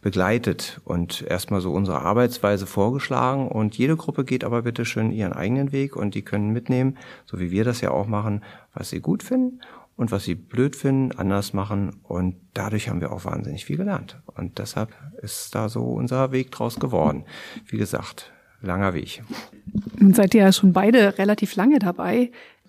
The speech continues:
Speaker 2: Ist Burnout quasi eine chronische Erkrankung, die nie aufhört und Mensch muss daran lange arbeiten?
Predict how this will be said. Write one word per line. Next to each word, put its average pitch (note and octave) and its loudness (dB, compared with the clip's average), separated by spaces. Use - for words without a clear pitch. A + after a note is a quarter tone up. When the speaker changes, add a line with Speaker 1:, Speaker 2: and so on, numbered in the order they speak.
Speaker 2:
Ist - 0
Burnout A#3 4
quasi A3 4
eine G3+ 8
chronische A#3+ 6
Erkrankung, A#3 6
die A3 8
nie G3+ 6
aufhört C#4+ 0
und F#3+ 2
Mensch G3+ 2
muss G#3+ 2
daran F#3+ 2
lange F#3+ 2
arbeiten? B3+ 2